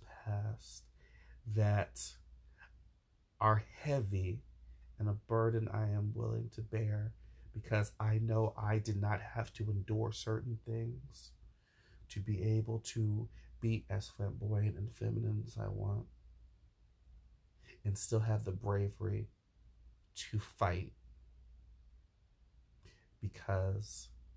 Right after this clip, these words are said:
I saw the ones before me do it. I saw the ones with me do it. I am watching the generation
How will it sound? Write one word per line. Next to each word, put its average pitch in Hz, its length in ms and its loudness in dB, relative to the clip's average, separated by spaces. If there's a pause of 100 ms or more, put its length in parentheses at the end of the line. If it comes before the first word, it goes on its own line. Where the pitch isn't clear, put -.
(220)
I 98 160 0
saw 104 600 -2 (120)
the 107 80 -4
ones 104 300 -2
before - 420 -8
me 50 240 -6
do - 120 -10 (120)
it. - 120 -10 (1200)
I 98 100 0
saw 98 460 0 (760)
the 104 80 2
ones 104 320 0
with 110 240 0
me 85 220 -4
do - 140 -8 (120)
it. - 80 -10 (680)
I 104 100 4
am 95 180 2
watching 104 540 -2
the 92 180 0
generation 104 600 0